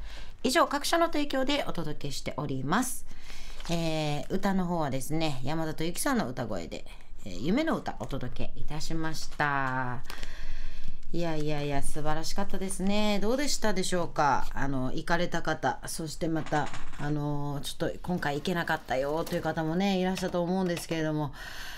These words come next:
まあ、ぜひぜひ次回には行っていただきたいな。本当に本当に。あのー、まあ、あの、先週のね、えー、タツさんのお話の中でもあったんですけれども、あの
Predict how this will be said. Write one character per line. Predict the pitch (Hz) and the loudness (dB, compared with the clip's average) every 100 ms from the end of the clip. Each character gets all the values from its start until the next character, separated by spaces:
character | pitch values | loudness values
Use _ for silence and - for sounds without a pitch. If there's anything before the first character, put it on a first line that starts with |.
| - - - | -12 -10 -4
ま | 175 180 180 | 0 0 0
あ、 | 180 | 2
ぜ | 202 | 2
ひ | 196 | 2
ぜ | 180 214 | 2 2
ひ | 202 185 165 120 131 | 2 2 0 -2 -4
次 | 139 190 | -4 0
回 | 202 208 | 0 2
に | 220 | 2
は | 240 233 208 180 - | 4 4 4 4 2
行 | 214 | 0
っ | |
て | - | 0
い | 208 | 0
た | 240 | 0
だ | 262 | 0
き | - | 2
た | 269 | 2
い | 254 | 4
な。 | 277 277 | 4 4
本 | 240 233 220 | 4 2 2
当 | |
に | 220 | 2
本 | 220 208 | 0 0
当 | 214 | 0
に。 | 202 - - - - - - - - - | 0 0 0 -2 -2 -4 -2 2 4 6
あ | 214 | 6
の | 226 208 196 190 196 208 214 - - - - - - - - | 6 6 4 6 6 4 2 6 8 10 10 8 8 6 6
ー、 | |
ま | 208 | 8
あ、 | 190 | 6
あ | |
の、 | 180 165 170 | 6 4 6
先 | 269 302 | 8 8
週 | 269 214 | 6 4
の | 175 | 6
ね、 | 190 185 - - - - | 6 4 2 0 2 2
え | 170 160 156 143 139 139 | 2 6 6 6 4 4
ー、 | |
タ | - 139 | 4 4
ツ | - | 4
さ | 160 | 4
ん | 135 | 2
の | |
お | 131 | 6
話 | 143 139 | 6 8
の | - 131 | 6 6
中 | - - | 6 4
で | |
も | 120 | 4
あ | 120 | 2
っ | |
た | - 113 | 0 -2
ん | |
で | - | 0
す | - | 0
け | - | 0
れ | 107 | 0
ど | 196 | 0
も、 | 196 - - - - - - - 139 139 147 139 | 0 0 -2 -4 -10 -14 -12 -10 -8 -8 -6 -4
あ | 156 | -2
の | 139 139 127 131 131 131 131 131 | -2 -2 -2 -2 -4 -4 -4 -6